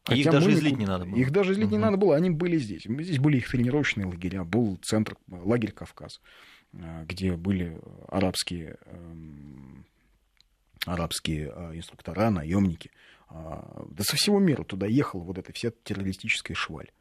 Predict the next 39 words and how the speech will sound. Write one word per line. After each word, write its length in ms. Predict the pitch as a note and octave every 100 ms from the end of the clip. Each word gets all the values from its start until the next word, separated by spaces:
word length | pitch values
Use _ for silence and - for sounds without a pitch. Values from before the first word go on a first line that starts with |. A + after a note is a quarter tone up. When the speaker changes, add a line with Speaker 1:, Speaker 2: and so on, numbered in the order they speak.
| _ _ _ -
Speaker 1:
А, 600 | D2+ D2 C2+ C#2 B1+ B1 - A#1 G#1+ _ _ A2+
и, 320 | G2+ F#2+ C#2+
э, 160 | D#2+ - -
по 100 | A2
Сержньертам 640 | - B2+ C3 G#2+ - - - -
это. 100 | -
Speaker 2:
Сейчас 240 | - B2
это 100 | -
сложно 300 | C3 E3 G#2+ F#2
себе 120 | -
представить. 360 | - - F#2+ F#2
Speaker 1:
Сейчас 140 | G#2
это 100 | -
сложно 240 | A2 G2+ G#2
Speaker 2:
Мгм. 60 | F#2+
Speaker 1:
себе 80 | F2
представить. 380 | G2 F#2+ E2
То 80 | -
есть 180 | F#2+ - - _
вот 420 | F#2 F2+ F#2 G2 -
при 160 | -
сегодняшнем 640 | B2 C3+ A2+ F#2 - F2 F2+
главе 280 | G#2+ A2
Чечни 300 | A2 B2 G3+
очень 220 | G3+ D3 -
сложно 260 | F3+ F3
себе 200 | - B2+
представить, 500 | A2+ G2+ - D#3 F3
что 320 | - - A2+ - - -
Speaker 2:
У 60 | A#2
него 180 | B2+
где-то 240 | B2+ C3 -
там 140 | A#2
будет 160 | B2+ C3
лагерь 220 | A2+ A2+
террористов, 580 | G#2+ G#2 F2+ F2 - -
да. 40 | F#2
Speaker 1:
<laughs> 80 | F2+
что 220 | F3